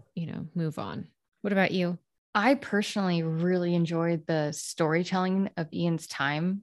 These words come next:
Speaker 2: with the Mohawk. Yes, we knew Ian's backstory with his wife and all the miscarriages she had,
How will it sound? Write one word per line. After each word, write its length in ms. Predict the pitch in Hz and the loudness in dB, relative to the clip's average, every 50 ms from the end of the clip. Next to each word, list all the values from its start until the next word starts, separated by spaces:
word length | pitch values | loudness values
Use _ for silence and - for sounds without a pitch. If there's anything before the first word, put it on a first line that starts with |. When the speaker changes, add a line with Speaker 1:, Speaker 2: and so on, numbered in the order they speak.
| 247 - | -6 -6
Speaker 2:
with 160 | 208 196 - | -6 -4 -2
the 60 | - | 0
Mohawk. 600 | 214 220 220 226 220 226 233 233 254 277 - - - - - _ _ _ _ | 2 4 4 2 2 0 0 -2 -2 -4 -6 -10 -16 -18 -18 _ _ _ _
Yes, 440 | 175 165 170 202 202 208 - - - | -6 0 2 2 2 2 0 -4 -2
we 120 | - 214 202 | 0 2 2
knew 480 | 196 185 190 190 196 190 190 185 - - | 4 4 4 2 2 2 2 0 -2 -2
Ian's 600 | - 190 190 185 185 180 175 175 175 170 - - - - | -2 0 2 2 2 2 2 2 2 0 -2 -8 -12 -10
backstory 680 | 165 - 170 156 160 165 - - - 180 170 170 170 165 | -4 -2 -2 -2 -2 -4 -8 -8 -6 -4 -2 -2 -2 -2
with 180 | 156 165 165 - | -2 -2 -4 -4
his 220 | 170 160 156 - | -6 -6 -6 -6
wife 500 | 151 156 156 - 170 202 - - - - _ _ _ _ | -4 -4 -2 -2 -4 -4 -6 -10 -16 -20 _ _ _ _
and 100 | 170 165 | -2 -2
all 100 | 165 160 | -2 0
the 80 | 156 156 | 0 -2
miscarriages 640 | 151 151 156 - - 190 185 185 180 185 202 196 | -2 -2 -4 -4 -4 -2 -2 -2 -2 -4 -6 -6
she 200 | - - - 208 | -8 -8 -8 -8
had, 340 | 190 196 214 208 220 233 233 | -8 -6 -4 -4 -4 -4 -4